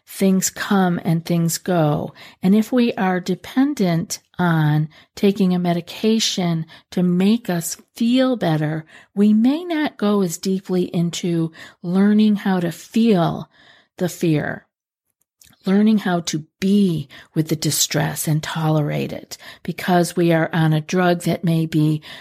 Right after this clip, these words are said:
changing how our mind, our brain is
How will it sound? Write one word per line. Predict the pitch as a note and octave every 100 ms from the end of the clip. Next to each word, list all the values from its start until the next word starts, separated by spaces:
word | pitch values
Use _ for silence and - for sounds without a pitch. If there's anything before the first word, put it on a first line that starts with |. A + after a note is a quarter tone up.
| - -
changing | - - A#3 A3 G#3 E3 D3+
how | E3+ D#3+
our | F3 D#3
mind, | D3+ D#3 E3 E3 E3 E3 D#3+ -
our | D#3 D3+ _
brain | E3+ E3+ F3+ E3+ D#3 D#3 D3+ - - -
is | E3 D#3+ D#3